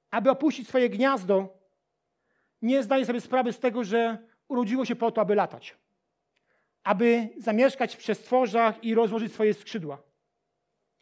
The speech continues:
Zrozum, że pewnych doświadczeń nie mógłbyś w stanie, e,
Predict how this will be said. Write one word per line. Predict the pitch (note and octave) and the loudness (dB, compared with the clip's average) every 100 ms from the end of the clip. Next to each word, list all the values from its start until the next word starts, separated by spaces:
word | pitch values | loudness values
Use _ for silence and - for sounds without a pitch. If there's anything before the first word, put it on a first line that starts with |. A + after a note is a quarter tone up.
| _ _ _ _ | _ _ _ _
Zrozum, | F3 B3+ D4+ C4 C#4 | 2 6 6 6 2
że | C4 C#4 C4+ A3 - _ _ _ _ | 6 6 6 2 -10 _ _ _ _
pewnych | C#4+ D4 C#4+ | 6 6 6
doświadczeń | C4 B3+ C#4+ C#4 C#4 G#3+ F#3+ G3+ F#3+ _ _ _ | 0 2 2 2 0 0 0 0 -10 _ _ _
nie | B3 C4+ | 2 4
mógłbyś | D4+ B3 C4+ - | 6 4 2 -2
w | |
stanie, | - C#4+ C#4+ C4+ C4 A#3+ - _ _ _ _ _ _ _ | -2 0 2 2 2 0 -8 _ _ _ _ _ _ _
e, | G#3 G#3+ | 0 0